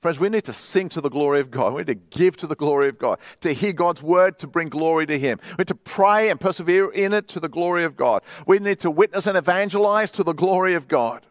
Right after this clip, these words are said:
We do it all with excellence, not with half-heartedness, but with a hundred percent commitment.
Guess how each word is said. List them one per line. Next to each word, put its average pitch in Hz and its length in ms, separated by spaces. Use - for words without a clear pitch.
We 151 140
do 196 260
it 190 60
all 196 120
with 180 220
excellence, - 960
not 165 280
with 180 140
half-heartedness, 151 1040
but 135 140
with 135 120
a 139 60
hundred 151 300
percent 123 440
commitment. 120 800